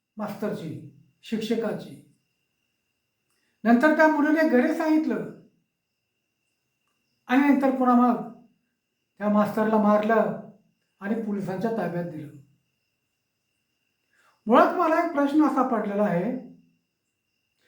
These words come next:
की सरकार दहाशे अठ्ठ्याण्णव चा प्रसार प्रचार करतोय,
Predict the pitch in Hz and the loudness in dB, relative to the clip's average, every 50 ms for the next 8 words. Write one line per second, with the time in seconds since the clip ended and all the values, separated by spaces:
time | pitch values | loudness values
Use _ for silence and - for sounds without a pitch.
0 | _ _ _ _ - 311 311 - - 277 277 269 302 320 320 254 233 247 233 269 | _ _ _ _ -2 0 2 4 4 4 4 4 2 0 0 2 2 2 4 4
1 | 269 - - - 208 - 254 254 - 233 254 262 262 262 240 208 202 202 220 - | 2 2 0 0 0 0 0 -2 0 0 2 4 4 4 2 2 0 -2 -4 -6
2 | - - - _ _ _ _ _ _ _ _ _ _ _ _ _ _ _ _ _ | -10 -14 -20 _ _ _ _ _ _ _ _ _ _ _ _ _ _ _ _ _
3 | _ _ _ _ _ _ _ _ _ _ _ _ _ _ _ _ _ _ _ _ | _ _ _ _ _ _ _ _ _ _ _ _ _ _ _ _ _ _ _ _
4 | _ _ _ _ _ _ _ _ _ _ _ _ _ _ _ _ _ _ _ - | _ _ _ _ _ _ _ _ _ _ _ _ _ _ _ _ _ _ _ 0
5 | 269 277 - 277 254 240 269 302 320 311 - 330 294 254 247 330 330 311 - 339 | 0 2 4 4 2 2 4 2 2 2 2 0 0 0 2 0 0 0 2 2
6 | 320 311 311 311 294 247 196 - | 2 2 4 4 2 2 2 0